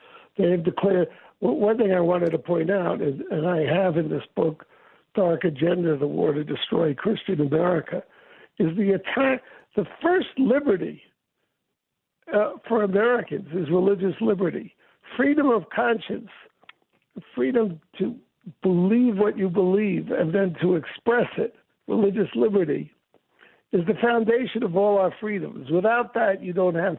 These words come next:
freedom 'cause you can't defend yourself. You can't defend freedom. And, uh, the attack on, on, on Christians, well, for example, the, these six leftists on the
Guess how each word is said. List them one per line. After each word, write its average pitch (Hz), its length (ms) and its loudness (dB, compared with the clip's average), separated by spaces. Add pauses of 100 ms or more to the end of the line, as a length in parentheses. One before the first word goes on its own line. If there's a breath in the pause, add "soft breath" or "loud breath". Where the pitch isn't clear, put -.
freedom 175 320 -4 (380 soft breath)
'cause 170 160 0
you 175 120 2
can't 233 300 0
defend 240 420 0
yourself. - 540 -4
You - 140 -6
can't 220 260 -2
defend 226 460 -2
freedom. 190 360 -6 (800 loud breath)
And, 202 320 2
uh, 202 360 2
the 202 260 -6
attack 285 480 -2
on, 226 220 -2
on, 202 400 -2 (100)
on 185 360 0 (340)
Christians, 180 640 -2 (340 soft breath)
well, 233 260 2
for 240 120 2
example, 202 500 2
the, 185 400 0 (800)
these 190 240 -6 (480)
six 208 240 0
leftists 202 520 0 (920 soft breath)
on 190 160 2
the 185 100 2